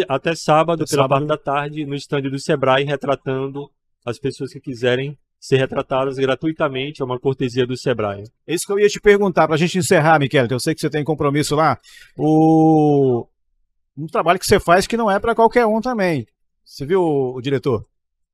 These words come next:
Speaker 2: É, o cidadão, a, a moça ou alguém chega ali, senta na frente dele, fica ali um, quantos minutos?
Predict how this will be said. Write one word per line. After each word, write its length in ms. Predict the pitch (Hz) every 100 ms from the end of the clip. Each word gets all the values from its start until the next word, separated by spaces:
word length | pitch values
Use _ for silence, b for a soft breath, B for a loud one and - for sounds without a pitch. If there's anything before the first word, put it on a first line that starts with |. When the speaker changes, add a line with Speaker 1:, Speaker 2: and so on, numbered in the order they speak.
| _
Speaker 2:
É, 280 | - 147 156 - _ _ _
o 40 | -
cidadão, 420 | 151 151 175 170
a, 280 | 147 139 139
a 40 |
moça 360 | 127 160 185 170
ou 80 | 156
alguém 280 | 139 160 165
chega 320 | - 190 175
ali, 120 | 165
senta 320 | 175 196 208 190
na 100 | 165
frente 240 | 180 -
dele, 200 | 151 185
fica 180 | 190 190
ali 80 | 175
um, 120 | 180
quantos 220 | 220 247
minutos? 240 | 196 170